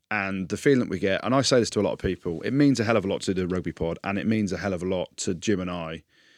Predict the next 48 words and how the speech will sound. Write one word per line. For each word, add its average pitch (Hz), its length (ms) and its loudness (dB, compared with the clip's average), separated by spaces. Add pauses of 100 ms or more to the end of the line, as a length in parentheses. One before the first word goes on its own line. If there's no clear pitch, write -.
(260)
to 101 120 -2
how 92 180 -2
people 90 560 -2 (420)
enjoy 101 320 2
listening 92 360 -2
to 90 140 -4
our 85 140 -6
Rugby 85 240 -6
Pod, 80 300 -6 (340)
send 95 200 0
us 82 120 -4
messages, 87 680 -6 (520)
and 107 100 -6
it 110 40 -2
makes 127 200 4
a - 60 -4
big 123 140 4
difference 107 320 0
to 101 120 4
us, 90 120 -4
doesn't 92 180 -4
it, - 60 -6
Jim, 87 260 -4
how 92 140 -2
we 90 100 0
feel. 90 420 -2 (180)
And 92 240 -4
I 101 60 2
know 110 160 2
we 104 120 4
make 98 260 -2 (720)
people 85 240 -2
smile 120 360 4
and 101 100 4
laugh 113 340 2
at 113 180 2
us 107 220 0
and 101 120 2
with 113 160 6
us, - 360 0 (520)
and - 120 -6
people 104 260 2
say 101 420 2 (220)
how 95 240 -2
great 104 300 4
it 82 100 -2
is 95 260 4
and 90 300 0